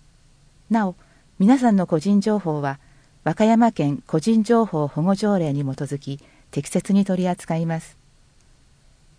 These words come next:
お問い合わせは、県庁広報課、電話零七三四四一の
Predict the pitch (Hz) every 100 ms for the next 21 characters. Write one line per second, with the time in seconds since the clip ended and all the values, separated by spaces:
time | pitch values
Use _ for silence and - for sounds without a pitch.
0 | _ _ - 196 247 240 233 226 226 220
1 | 214 _ _ _ _ 277 262 240 165 147
2 | - _ - 196 180 175 170 - 151 -
3 | _ _ _ _ _ 175 185 180 170 -
4 | _ _ _ 180 214 220 202 147 - 131
5 | 135 _ _ _ _ - 214 226 226 220
6 | 185 - 143 135